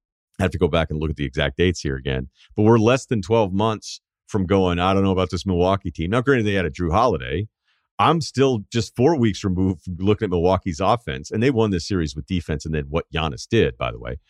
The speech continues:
But looking at their offense going, "I don't know. They could still win the N B A title, and I'd still have some concerns about them getting a little clogged up on offense."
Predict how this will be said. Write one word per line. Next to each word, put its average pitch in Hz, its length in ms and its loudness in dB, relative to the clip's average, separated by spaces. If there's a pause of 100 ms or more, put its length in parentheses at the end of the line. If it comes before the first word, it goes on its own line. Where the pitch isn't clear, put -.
(300)
But 80 240 2
looking 98 240 2
at 90 80 2
their 82 160 2
offense 90 380 0
going, 73 180 -4
"I 80 140 0
don't 104 100 0
know. 73 140 -6
They 87 100 -4
could - 100 -6
still 92 180 -2
win 90 180 0
the 80 100 0
N 85 80 0
B 80 120 0
A 78 60 0
title, 87 300 0
and 76 100 -4
I'd 71 120 -4
still 110 160 0
have 98 160 0
some 71 160 -12
concerns 69 480 -6
about 69 180 -2
them 69 120 -4
getting 73 200 -4
a 73 40 -6
little 67 180 -6
clogged 73 420 -2
up 62 160 -6
on 58 140 -8
offense." - 500 -14